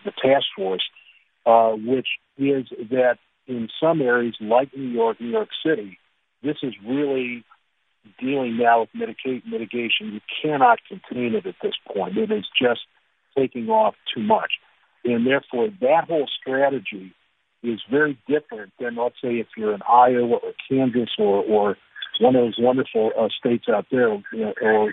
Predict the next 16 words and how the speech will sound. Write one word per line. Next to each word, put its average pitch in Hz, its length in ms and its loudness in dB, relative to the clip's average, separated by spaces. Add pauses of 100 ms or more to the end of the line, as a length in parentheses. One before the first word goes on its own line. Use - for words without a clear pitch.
(120)
rural 131 380 2
Illinois, 120 600 -4 (420)
uh, 101 60 -8
where 113 160 2
I 147 100 6
grew 117 300 -4
up. 92 160 -2 (440)
Um, 120 360 6
you 151 120 0
know, 123 160 2 (140)
there, 165 400 4 (220)
the, 120 280 -4 (200)
the 117 380 -6 (160)
possibility 139 760 4
of - 60 -16 (100)
containment, 131 640 -10